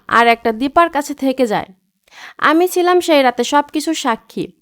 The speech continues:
এতদিন আপনাকে বলার সুযোগ হয়নি, তাই আজ বলছি,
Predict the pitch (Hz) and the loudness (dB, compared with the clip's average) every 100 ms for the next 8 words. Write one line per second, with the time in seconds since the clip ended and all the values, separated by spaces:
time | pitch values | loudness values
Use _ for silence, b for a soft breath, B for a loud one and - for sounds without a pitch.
0 | - - 214 214 202 202 208 202 190 190 | -8 -6 -2 -2 -2 -2 -6 -6 -4 -2
1 | 190 202 294 302 339 339 349 359 392 - | -2 -4 -6 -2 0 2 4 4 2 -4
2 | b b b b - 240 233 254 285 277 | b b b b 2 4 4 4 2 4
3 | 285 285 262 | 2 2 0